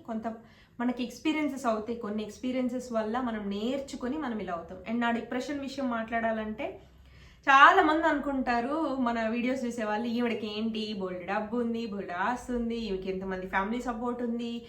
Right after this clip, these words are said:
అది చేయగలరు, ఇది చేయగలరు, అనుకున్నది చేయగలరు, ఏదైనా చెప్పగలరు,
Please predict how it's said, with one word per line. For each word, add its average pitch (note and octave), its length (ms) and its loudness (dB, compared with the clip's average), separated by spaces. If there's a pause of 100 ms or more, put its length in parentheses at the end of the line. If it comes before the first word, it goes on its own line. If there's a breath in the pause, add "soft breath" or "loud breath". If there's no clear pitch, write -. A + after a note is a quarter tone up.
(220 loud breath)
అది G3+ 180 -2
చేయగలరు, A#3 540 2
ఇది A#3 180 -2
చేయగలరు, A#3 540 -2
అనుకున్నది A#3 600 0
చేయగలరు, A3+ 360 -2
ఏదైనా A3+ 420 -4
చెప్పగలరు, A3 600 -2